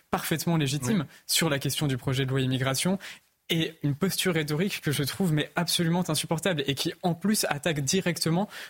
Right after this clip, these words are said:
Speaker 1: euh, le débat démocratique parce que précisément la légalisation, enfin la judiciarisation de la politique comme on dit, et c'est dans cela que l'on s'en, que l'on s'engouffre avec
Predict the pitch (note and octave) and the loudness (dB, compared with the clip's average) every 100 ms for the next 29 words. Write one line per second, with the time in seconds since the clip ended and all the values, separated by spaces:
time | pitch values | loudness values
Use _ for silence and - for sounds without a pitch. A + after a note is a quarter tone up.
0 | - C#3+ C3+ C3+ C3+ C#3 C#3 D3+ F3 D3+ | -2 0 2 2 2 2 2 2 2 2
1 | D#3 D#3 E3 F3+ F#3 - C3 D3 C#3 F3+ | 0 2 0 0 -2 -2 -2 -2 0 0
2 | - D#3+ F3 F3+ - - C3+ C3 D#3 F#3+ | 0 2 2 0 -4 -6 -2 0 2 2
3 | F3 E3+ D#3 D3+ - - B2+ B2 C3 E3 | 2 0 0 -2 -2 0 0 2 2 2
4 | F3 - D3+ C#3+ D3 - D#3+ B2+ D3 C#3 | 2 2 0 0 0 0 0 0 0 -2
5 | - D#3 D3 C3 C#3 E3+ C3 - C3 - | -2 0 0 0 0 0 0 0 0 -2
6 | C3 B2 B2+ - - F3+ E3+ - - - | -4 0 2 0 0 0 -2 -6 -18 -2
7 | D3 C#3 C3 C3+ B2+ C3 - B2 A#2+ A#2 | 0 2 2 0 0 0 0 0 0 2
8 | A#2+ B2 - C3 B2 C3 D#3 G3+ D3 C3 | 2 0 0 -2 0 2 0 0 0 0
9 | C3 | -2